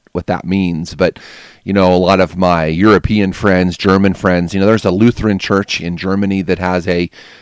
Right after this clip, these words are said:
sort of official relationship with, uh, with the state, and so they kinda <laughs> understand that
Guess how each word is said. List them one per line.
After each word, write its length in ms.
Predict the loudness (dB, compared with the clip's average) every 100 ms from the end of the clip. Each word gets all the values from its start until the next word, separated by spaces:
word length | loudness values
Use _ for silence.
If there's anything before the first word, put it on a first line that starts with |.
| _
sort 180 | -4 -2
of 100 | 0
official 500 | -2 -4 -6 -4 -4
relationship 760 | -2 -2 -4 -6 -6 -6 -8
with, 220 | -12 -8
uh, 200 | -6 -4 -4
with 140 | -6
the 80 | -8
state, 420 | -10 -6 -4 -4
and 80 | -8
so 120 | -8
they 80 | -8
kinda 320 | -2 -2 -2
<laughs> 20 | -4
understand 480 | -6 -8 -6 -6
that 140 | -6